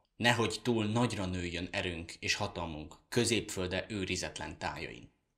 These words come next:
Később Melkor elejtett szavaiban hallottunk először a halandó emberről, Illúvatár másodszülött gyermekeiről, kiket a valák már vártak, de nekünk egy szót sem szóltak róluk.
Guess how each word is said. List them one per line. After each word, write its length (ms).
Később 560
Melkor 560
elejtett 480
szavaiban 580
hallottunk 600
először 640
a 80
halandó 680
emberről, 800
Illúvatár 760
másodszülött 800
gyermekeiről, 840
kiket 320
a 60
valák 460
már 260
vártak, 540
de 100
nekünk 420
egy 160
szót 380
sem 220
szóltak 500
róluk. 460